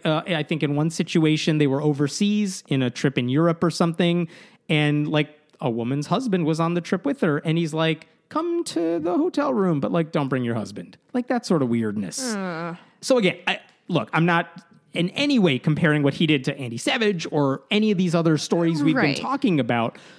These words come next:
Speaker 1: The reason I bring it up is, uh, it's, if this church, if this church that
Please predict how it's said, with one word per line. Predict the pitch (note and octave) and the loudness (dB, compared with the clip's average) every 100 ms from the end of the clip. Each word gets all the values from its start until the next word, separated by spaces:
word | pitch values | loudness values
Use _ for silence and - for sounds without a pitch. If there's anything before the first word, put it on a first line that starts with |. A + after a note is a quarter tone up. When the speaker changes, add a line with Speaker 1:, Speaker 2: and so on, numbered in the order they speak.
| _ _ _ - | _ _ _ -2
Speaker 1:
The | |
reason | G3+ C4 A#3+ | 0 0 0
I | G#3+ | 0
bring | G3 - G3 | -2 -2 0
it | G3 | 2
up | F3 E3+ | 2 2
is, | E3 C#3+ C3+ - _ - | 0 0 -6 -12 _ -14
uh, | B2 B2 B2+ - | -12 -12 -16 -6
it's, | F#3+ F3+ - - _ _ _ _ _ _ E3+ | -4 -4 -10 -12 _ _ _ _ _ _ -6
if | E3 A#2 | -6 -4
this | - - - | 0 -2 0
church, | - F4 - - - - _ - | -2 -2 -4 -8 -8 -12 _ -4
if | C3+ | -2
this | - G#3+ | 0 -4
church | - G3 G#3+ - | 0 0 0 -2
that | D#3+ C3+ C3 | 0 0 -2